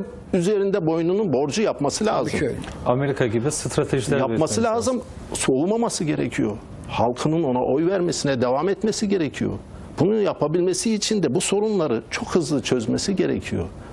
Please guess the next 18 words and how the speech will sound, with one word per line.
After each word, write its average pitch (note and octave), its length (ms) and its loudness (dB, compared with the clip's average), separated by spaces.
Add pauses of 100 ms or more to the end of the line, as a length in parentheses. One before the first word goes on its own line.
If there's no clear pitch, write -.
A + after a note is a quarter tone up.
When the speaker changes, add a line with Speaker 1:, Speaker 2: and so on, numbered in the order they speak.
Speaker 1:
Bakın D#3+ 200 0
çünkü - 300 0
oyla G#3 400 2
demokrasi F#3 560 0
diye F3+ 200 2
bir F#3+ 180 0 (480)
oyun F3 280 2
mu, A#3+ 300 0 (200)
gerçek A2+ 500 -2
mi? F#3+ 100 -2 (540)
Speaker 3:
Evet. A2 200 -2 (380)
Speaker 1:
Değil D3 120 2
mi? B3+ 160 0
Bir D#3 40 -2
şey - 180 0
yapıyoruz A3 420 0
bakın. A2 380 0 (320)
Algılarla B2+ 840 2